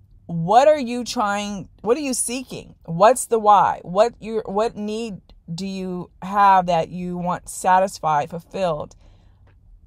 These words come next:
In what capacity do you need someone to help you, to serve you? What area do you expect them to have experience? Because you may have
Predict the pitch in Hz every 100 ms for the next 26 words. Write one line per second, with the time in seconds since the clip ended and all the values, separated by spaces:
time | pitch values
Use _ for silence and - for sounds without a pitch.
0 | _ 185 180 175 208 226 - 240 - 247
1 | 240 240 190 185 175 185 _ - _ 170
2 | 196 202 196 196 190 214 185 185 165 170
3 | 180 165 - _ _ _ - 139 - _
4 | _ - 170 190 175 165 90 - _ _
5 | _ _ - - 165 180 214 - 202 214
6 | 220 208 185 180 185 180 170 - - -
7 | 190 214 - 175 170 170 165 180 180 175
8 | 170 151 - - 247 277 190 131 - -
9 | - _ _ _ _ _ _ 190 247 240
10 | 214 190 208 208 196 208 233 233 - 202
11 | 214 220 240 214